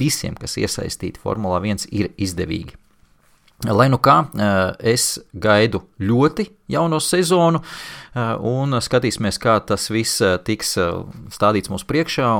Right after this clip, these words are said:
Un vēl viena lieta, ka nu pat notika arī jau testi, par to es arī nedaudz parunāšu. Formula viens testi, pirmās trīs testu dienas, un jau tur, bija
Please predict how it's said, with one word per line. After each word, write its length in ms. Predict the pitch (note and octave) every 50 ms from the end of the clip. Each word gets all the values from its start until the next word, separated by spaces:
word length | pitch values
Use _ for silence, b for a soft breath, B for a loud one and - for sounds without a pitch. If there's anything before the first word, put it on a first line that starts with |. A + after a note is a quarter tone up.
| G2
Un 140 | F#2 F2+ F#2 F#2+
vēl 220 | A2+ B2 B2 A2
viena 100 | G2 F#2+ G#2
lieta, 240 | A#2+ B2 A2+ - -
ka 80 | - F#2
nu 80 | F2+ F2+
pat 320 | - - G#2+ A2+ - -
notika 460 | G#2 G#2 G2+ - - E2 - - F2
arī 160 | E2 F2 E2+ E2+
jau 160 | F2 E2+ E2+ E2 -
testi, 480 | - A#2+ A#2+ C#3+ - - - - G2
par 160 | - - -
to 140 | - G2+ - -
es 80 | - - D3+
arī 140 | D3+ B2 B2
nedaudz 320 | C3+ C3+ A#2 F#2+ F#2+ -
parunāšu. 560 | - - C3+ B2+ A2+ G#2 F#2 F#2 F#2+ - - B B B B B B B B - F#2 F2+ F2+ F2 E2+ E2+ E2 -
Formula 380 | G2 G2 G2+ G2 F#2+ F#2 G2
viens 180 | G2+ F#2 - -
testi, 320 | - G#2 G#2+ - - -
pirmās 380 | - G#2 G2 G2+ F2+ F2 - -
trīs 240 | - G#2+ G2 - -
testu 320 | - G#2 G#2+ - - -
dienas, 480 | F#2 F2 A2+ A#2+ C3+ B2+ A2+ G#2 - -
un 320 | - A2 A#2 B2+ C3+ B2
jau 140 | A#2+ A2+ G#2 - -
tur, 240 | - D3 D3+ D3 - B B B B B B B - F#2+ G2 F#2+ F#2 F#2+ - - _ _ _ -
bija 240 | F#2 A#2 A#2+ A#2